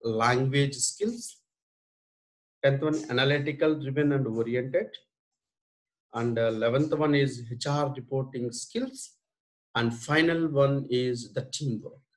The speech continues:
So these are all the skills which required for the development of your, your employees.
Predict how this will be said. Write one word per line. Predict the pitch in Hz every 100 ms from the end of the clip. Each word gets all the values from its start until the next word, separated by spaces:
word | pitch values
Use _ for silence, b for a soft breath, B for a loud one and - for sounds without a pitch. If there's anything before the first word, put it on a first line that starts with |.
| _ _ _ _ _
So | - 311
these | 226 214 202
are | 202
all | 170 170 185 180
the | 165
skills | - - 233 233 -
which | 143 147 117 107
required | 123 185 196 208
for | - 180 180 180 - _ -
the | 139
development | 120 120 127 135 135 123
of | 117 -
your, | 113 113 117 _ _ 113
your | 110
employees. | 101 92 90 85 - - - -